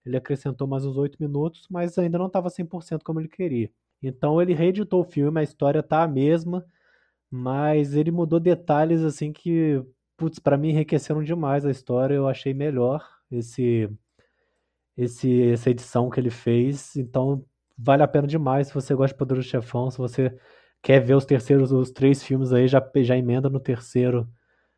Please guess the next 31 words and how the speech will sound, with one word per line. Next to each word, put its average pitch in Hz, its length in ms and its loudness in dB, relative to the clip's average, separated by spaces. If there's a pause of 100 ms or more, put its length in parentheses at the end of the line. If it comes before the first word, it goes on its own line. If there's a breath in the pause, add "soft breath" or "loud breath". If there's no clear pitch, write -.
(160 soft breath)
dessa 123 320 0
forma 123 480 2
aí, 120 140 4
já 120 140 0
pega 123 360 2
o 120 260 4
novo 120 300 0
que - 80 -20
saiu, 123 420 2
porque 131 880 0 (380)
ele 127 160 2
ressignifica 151 800 2
um - 20 0
monte 165 180 2
de 180 100 0
coisa 143 360 4
ali, 135 300 4
o 156 60 4
desfecho 143 500 -2
do 135 100 -2
filme 135 300 -4
mudou 127 520 -2 (200)
de 131 100 -6
uma 123 160 -4
forma 127 280 -2
muito 139 260 -4
mais 151 160 0
reflexiva, 151 880 0 (480 soft breath)
muito 127 240 -4
mais 143 200 4
profunda, 160 840 2